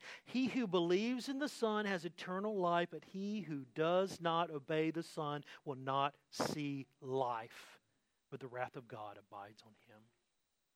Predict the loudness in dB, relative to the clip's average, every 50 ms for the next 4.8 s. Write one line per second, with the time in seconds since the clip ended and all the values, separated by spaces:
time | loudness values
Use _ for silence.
0 | _ _ _ _ _ _ _ _ _ _ _ _ _ _ _ _ _ _ _ _
1 | _ _ _ _ _ _ _ _ _ _ -20 -16 -14 -14 -12 -8 -4 -4 -4 -4
2 | -4 -6 -8 -8 -8 -10 -12 -14 -16 _ _ _ _ _ _ _ _ _ _ _
3 | -8 -2 2 4 4 4 4 0 -4 -6 -8 -10 -10 -12 -12 -12 -4 -2 0 0
4 | 0 0 -4 -6 _ -12 -12 -6 -4 -2 -2 -2 -4 -4 -6 -6